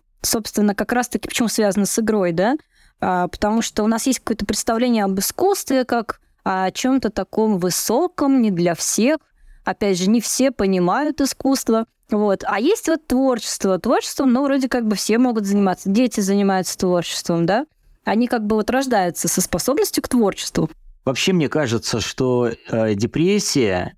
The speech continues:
Speaker 2: уныние, э, потеря радости — это исключительно, м, болезнь взрослого человека, потому что это связано с рутиной. У ребенка нет рутины, э, у ребенка нет, э, расписания четкого, да, все равно. И даже если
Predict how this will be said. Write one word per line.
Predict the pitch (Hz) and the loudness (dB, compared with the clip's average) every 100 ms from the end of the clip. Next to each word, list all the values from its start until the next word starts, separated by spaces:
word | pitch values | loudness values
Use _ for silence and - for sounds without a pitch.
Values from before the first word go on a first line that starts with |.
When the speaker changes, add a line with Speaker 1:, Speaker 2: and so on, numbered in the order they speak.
| _ | _
Speaker 2:
уныние, | 117 110 156 180 147 113 95 | -2 0 2 2 2 0 -2
э, | - 104 | -2 -4
потеря | 90 113 - 123 113 | -2 -4 -2 -2 0
радости — | 135 170 151 - 110 - | 0 0 -2 0 -2 -2
это | 113 113 120 | -2 0 0
исключительно, | 120 - 104 - 175 - 156 143 135 131 127 - | 0 -2 -4 0 -2 0 0 0 2 0 0 -2
м, | 107 107 104 101 | -2 0 0 0
болезнь | 127 139 131 | 0 0 0
взрослого | 117 123 127 139 131 | 0 0 -2 0 -2
человека, | - 135 147 147 101 - 139 - | 0 -2 0 0 -2 -4 -8 -6
потому | 110 - 123 | -6 -4 -2
что | 127 139 | -2 -2
это | - | -2
связано | 135 135 117 | 0 0 -2
с | 110 | -2
рутиной. | 135 135 - 123 80 - _ - - | -2 -4 -2 0 -2 -6 _ -18 -6
У | 120 | -2
ребенка | 135 190 226 139 | 0 2 0 0
нет | 170 - | -2 -2
рутины, | 113 - 104 104 113 - - - - | -4 0 2 0 -4 -10 -14 -12 -4
э, | 107 107 107 | 0 2 2
у | 110 | 2
ребенка | 123 156 190 143 | 2 0 0 0
нет, | 131 156 - - | 0 0 -4 -4
э, | 113 107 | -2 -2
расписания | 123 147 - 151 170 147 135 123 110 | -2 -6 -4 -4 0 0 0 0 0
четкого, | - 123 117 - 104 98 | 0 0 -2 -4 -2 -2
да, | 95 127 | 0 -2
все | 135 - 117 | -2 -2 0
равно. | 113 113 | 0 0
И | 110 | 0
даже | 147 123 | 0 0
если | 117 147 143 - 127 | 0 0 0 -2 -2